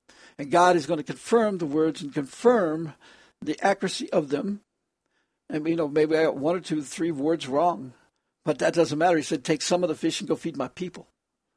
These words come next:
That's what he's saying. The fish, the great fish. He told us in John twenty-one, "This is the way I sh-, this is the way the Lord showed his way." What is his way? His way is to do the way of the words. Look at John fifteen seven.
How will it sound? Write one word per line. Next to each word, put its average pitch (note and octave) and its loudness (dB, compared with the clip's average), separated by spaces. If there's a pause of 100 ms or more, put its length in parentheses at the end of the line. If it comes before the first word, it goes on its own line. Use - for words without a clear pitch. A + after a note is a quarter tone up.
(1400)
That's - -14
what C#3 -4
he's B2+ -8
saying. C3+ -8
The - -14
fish, - -8 (260)
the C3 -8
great D3 2
fish. - -6 (420)
He - -10
told F#3+ 2
us C3+ -6 (240)
in C3+ -8
John D3 0
twenty-one, C#3+ -4
"This C#3 -12
is - -16
the - -10
way C#3+ 0 (260)
I D3 -4
sh-, - -10 (220)
this D3 -10
is - -12
the F#3 -10
way C#3+ -2 (140)
the - -10
Lord C#3+ -6
showed E3 0
his C3+ -6
way." G3 -2 (380)
What D#3+ 0
is F3+ 4
his F3 -2
way? E3+ 0
His B2+ -4
way F3 4
is D#3 0
to D3 -4
do E3 -2
the D#3+ -6
way E3+ 0
of E3 0
the E3 0
words. F3+ 0
Look D#3 -8
at F3 -6
John E3 0
fifteen E3+ -8
seven. G#3 -8